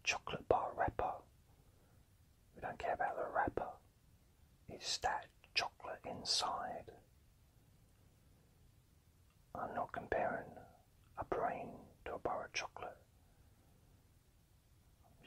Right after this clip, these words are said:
just saying that the brain is supported by the pillow.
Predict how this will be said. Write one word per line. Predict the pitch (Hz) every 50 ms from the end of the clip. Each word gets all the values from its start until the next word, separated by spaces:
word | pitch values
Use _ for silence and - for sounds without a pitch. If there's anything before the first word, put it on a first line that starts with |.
| -
just | - - - -
saying | - - - - - - - - - - - - - -
that | - - - - - - - - - - - - - - - -
the | - -
brain | - - - - - - - - - - - - - - - - - - - - - - - - - - -
is | - -
supported | - - - - - - - - - - - - - - - - - - - - - - - - -
by | - - - - - - - - - - - - - - - - - - - - - - - - - - - - - - - - - - - - - - - - - -
the | - -
pillow. | - - - - - - - -